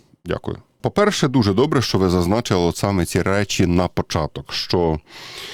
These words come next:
усі наші молитви, донати, різноманітне волонтерство є ні з чим порівняно із тим, що роблять воїни на фронті.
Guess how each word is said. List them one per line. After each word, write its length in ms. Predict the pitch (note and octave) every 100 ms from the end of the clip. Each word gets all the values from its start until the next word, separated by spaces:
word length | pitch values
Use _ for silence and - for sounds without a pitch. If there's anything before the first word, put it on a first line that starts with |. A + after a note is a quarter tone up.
| - - -
усі 320 | A#2 - B2+
наші 760 | G#2+ F2+ D#2 - - D2+ D#2 D2+ D2
молитви, 600 | E2+ F#2 A2 - E3 D#3+
донати, 960 | C3 F2+ F#2 C3 B2+ - A2 G#2 G2 F#2+ E2+
різноманітне 640 | E2+ E2+ F2+ F2 E2+ D#2+ E2
волонтерство 640 | D#2+ F#2 G#2 D3 C#3+ G2
є 220 | E2+ D2+
ні 180 | D2 D#2
з 40 | -
чим 420 | - E3+ F#3 D#3+ -
порівняно 520 | G2 F2+ E2 D2+ D#2+
із 200 | - -
тим, 300 | D3 F3 F3+ -
що 320 | - - B2+ B2
роблять 460 | G2+ G#2 F#2+ -
воїни 680 | E2 F#2+ F#2+ F2 E2+ F2 E2+ E2+ _ - _
на 420 | D#2+ D#2 D#2+ E2
фронті. 440 | D#2+ - - -